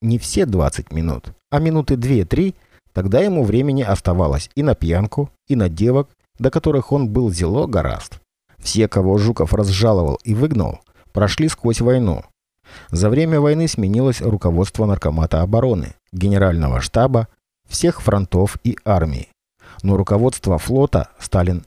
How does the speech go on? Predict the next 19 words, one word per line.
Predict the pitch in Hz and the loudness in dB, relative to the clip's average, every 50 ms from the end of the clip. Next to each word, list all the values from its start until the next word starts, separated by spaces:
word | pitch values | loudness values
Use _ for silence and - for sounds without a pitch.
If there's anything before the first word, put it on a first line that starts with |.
| _ - | _ -6
не | 123 123 131 135 131 | -2 0 0 0 2
менял. | 123 117 123 131 123 101 71 57 - - _ _ _ _ _ _ _ _ _ - | 2 2 2 2 2 2 0 -2 -4 -6 _ _ _ _ _ _ _ _ _ -4
Народный | 92 95 101 123 147 147 151 151 135 | -2 0 2 2 2 2 0 0 0
комиссар | - 131 123 120 110 - 127 127 131 | 0 0 0 0 0 2 2 2 2
военно-морского | 113 104 101 104 113 120 117 110 110 107 104 104 - - - 107 90 80 | 2 2 2 2 2 2 2 2 2 2 0 0 -2 -2 0 0 0 0
флота | 78 - 90 107 117 117 - 110 - - | 0 0 2 2 2 2 0 -2 -2 -2
Николай | 113 107 - - - 90 98 101 101 | -2 -2 -2 0 0 0 0 0 0
Герасимович | 92 95 98 98 95 87 - - 80 69 60 73 73 - - | 0 0 0 2 2 0 0 -4 -6 -4 -4 -6 -6 -6 -6
Кузнецов | - 78 76 80 69 64 - - 127 139 127 - _ _ - - - - - | -6 -6 -4 -4 -8 -8 -4 -2 -2 -2 -2 -4 _ _ -20 -20 -20 -18 -8
находился | - 85 87 - - 123 127 160 180 175 - 170 | -4 -2 -2 0 0 0 0 0 0 0 0 0
на | 156 156 | 0 0
своем | - - 123 113 117 117 101 | 0 2 2 2 2 0 0
посту | - 71 71 - - - 110 - - | 0 -2 -2 -2 0 -2 -2 -2 -2
с | - - - | -8 -12 -6
первого | - 113 120 120 131 135 135 139 147 - _ _ - | -2 0 2 2 4 2 2 2 0 -2 _ _ -4
до | 98 98 | -4 -2
последнего | - - 85 - - 87 98 107 113 117 113 117 117 | 0 0 -2 -2 0 -2 0 0 0 0 0 0 0
дня | 101 92 92 87 82 85 | 0 0 0 0 0 2
войны, | 90 104 123 131 127 107 80 - | 2 0 0 0 0 -2 -4 -6